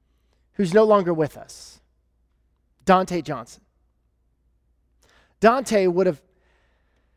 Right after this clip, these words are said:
had something very powerful to say about this moment, something more powerful than anything that I have said. When Dante sent me this poem,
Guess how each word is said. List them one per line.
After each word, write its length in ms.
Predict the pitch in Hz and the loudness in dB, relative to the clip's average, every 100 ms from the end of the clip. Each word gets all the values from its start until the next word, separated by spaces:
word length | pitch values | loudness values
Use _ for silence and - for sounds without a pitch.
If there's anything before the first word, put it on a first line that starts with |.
| _ _ - | _ _ -4
had 160 | 226 | -2
something 340 | - 226 220 196 | 2 0 2 2
very 220 | 220 226 | 4 4
powerful 640 | - 208 226 180 165 127 - _ _ _ _ _ _ _ _ _ _ _ _ _ _ _ _ _ _ _ _ | 2 2 2 2 -4 -8 -10 _ _ _ _ _ _ _ _ _ _ _ _ _ _ _ _ _ _ _ _
to 140 | - 170 | -8 -8
say 360 | - 180 147 | -2 -2 -2
about 280 | 139 143 135 | -4 -4 -4
this 180 | 151 - | -6 -8
moment, 340 | 143 147 160 - _ _ _ _ _ _ _ _ | -8 -8 -10 -14 _ _ _ _ _ _ _ _
something 340 | - 190 170 185 | -8 -6 -2 0
more 160 | 180 | 0
powerful 360 | - 185 - 175 | 0 -2 -2 -4
than 160 | 165 170 | -2 -2
anything 360 | 175 156 170 | -2 -4 -2
that 100 | 165 | 2
I 120 | 170 | 2
have 100 | 151 | 0
said. 260 | - 131 123 _ _ _ _ _ _ _ _ _ _ _ _ _ | -6 -16 -16 _ _ _ _ _ _ _ _ _ _ _ _ _
When 120 | 175 180 | -2 0
Dante 400 | 233 240 220 190 | 0 0 -2 -2
sent 220 | 226 220 | -2 -2
me 120 | 196 | -2
this 160 | 170 - | -4 -2
poem, 480 | 202 185 139 151 | 2 2 0 -8